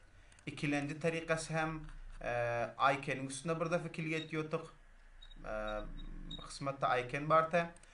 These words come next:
Üçlenji hem mana bere gelip, properties'e gelip, shortcut taýin edýärdik. Ýani üç tarykdan.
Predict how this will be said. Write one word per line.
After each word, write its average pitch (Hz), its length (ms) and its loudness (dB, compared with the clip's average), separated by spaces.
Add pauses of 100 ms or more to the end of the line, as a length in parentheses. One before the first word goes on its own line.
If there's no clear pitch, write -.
(220)
Üçlenji 147 500 0
hem 156 120 4
mana 143 240 4
bere 151 240 2
gelip, 165 340 0
properties'e 135 600 2
gelip, 156 280 0
shortcut 117 540 -2
taýin 104 240 -4
edýärdik. 95 360 -12
Ýani 151 220 -4
üç 190 160 -4
tarykdan. 123 440 -2